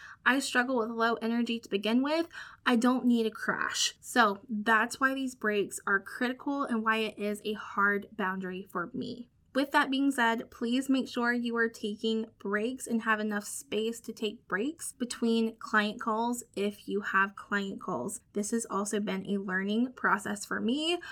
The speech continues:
but please, I promise your brain will thank you. Now, my last boundary is to take one day a week with absolutely no work at all.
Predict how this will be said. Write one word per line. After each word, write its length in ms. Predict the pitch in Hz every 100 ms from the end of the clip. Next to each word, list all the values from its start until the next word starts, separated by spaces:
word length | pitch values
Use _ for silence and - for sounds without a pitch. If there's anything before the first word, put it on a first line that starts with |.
| - -
but 220 | 190 -
please, 720 | - 226 240 277 285 302 - _ _
I 60 | 208
promise 720 | 208 - 208 247 302 330 - -
your 100 | 220
brain 460 | 208 180 220 285 320 -
will 140 | 294
thank 300 | 285 - -
you. 220 | - - - _
Now, 260 | 226 214 214
my 220 | 233 226
last 440 | 226 226 233 277 -
boundary 440 | 240 240 247 247
is 440 | 240 226 233 226 - -
to 240 | 226 226
take 360 | 220 220 208 -
one 680 | 220 208 208 240 277 311 320 240
day 220 | 226 233
a 80 | 226
week 380 | 202 190 - -
with 220 | 208 202 202
absolutely 760 | 190 208 220 214 - 220 226 202
no 580 | 196 190 196 196 202 - -
work 400 | 180 170 165 - -
at 180 | 202 185
all. 340 | 160 156 190